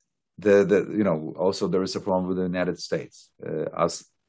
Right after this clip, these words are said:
Colby, whom I mentioned already once, uh, said that, uh, sometimes it takes everything to defeat China. And,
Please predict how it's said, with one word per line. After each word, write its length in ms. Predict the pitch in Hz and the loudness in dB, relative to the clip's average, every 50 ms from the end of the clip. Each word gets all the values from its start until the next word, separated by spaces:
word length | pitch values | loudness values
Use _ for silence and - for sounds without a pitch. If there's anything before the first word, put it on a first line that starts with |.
| _ _ _ _ _ _ _ _ _ | _ _ _ _ _ _ _ _ _
Colby, 420 | - 113 110 95 82 92 110 107 - - - _ _ _ _ _ | 2 4 4 4 4 0 -2 -2 -6 -12 -18 _ _ _ _ _
whom 120 | - 87 82 | -4 -2 -2
I 100 | 78 80 | 0 0
mentioned 440 | 82 80 85 82 - - 85 76 - | 0 -2 -2 -4 -6 -10 -12 -12 -12
already 320 | 78 85 80 73 76 80 | -12 -10 -10 -8 -8 -8
once, 420 | 78 82 78 87 104 - - - _ _ _ _ _ _ _ _ _ _ _ - | -8 -8 -8 -8 -8 -10 -12 -14 _ _ _ _ _ _ _ _ _ _ _ -4
uh, 160 | 82 80 80 | -2 -2 -2
said 340 | 82 - - 101 92 92 87 | -2 0 2 2 2 2 2
that, 380 | 87 90 87 87 87 - - - | 0 2 2 2 0 -2 -2 0
uh, 920 | 90 82 85 87 87 87 87 - - - - - - _ _ _ _ - - - - - - - - _ _ _ _ _ _ _ _ - - - - - | 2 2 2 2 0 -2 -4 -6 -8 -14 -18 -20 -20 _ _ _ _ -20 -20 -18 -18 -18 -20 -20 -20 _ _ _ _ _ _ _ _ -20 -20 -20 -20 -16
sometimes 480 | - - 98 90 - 107 104 101 - 90 | -6 -4 -4 0 0 0 0 0 -4 -8
it 100 | 82 - | -4 0
takes 320 | 107 95 87 - - - - - | 0 0 0 0 -6 -12 -4 2
everything 520 | 123 123 110 98 98 - - 85 85 85 | 2 2 4 2 -2 -2 -2 -6 -6 -6
to 120 | - 87 | -6 -10
defeat 340 | 76 82 - - 87 80 - | -10 -12 -12 -12 -16 -16 -14
China. 380 | - - 107 95 87 71 - - _ _ _ _ _ _ _ _ _ _ _ _ _ _ _ _ _ _ _ _ _ _ _ _ _ _ _ - _ _ _ _ _ _ _ _ _ - | -4 -2 0 0 0 -2 -6 -12 _ _ _ _ _ _ _ _ _ _ _ _ _ _ _ _ _ _ _ _ _ _ _ _ _ _ _ -20 _ _ _ _ _ _ _ _ _ -4
And, 340 | 98 104 104 104 95 - | -2 0 0 0 0 -2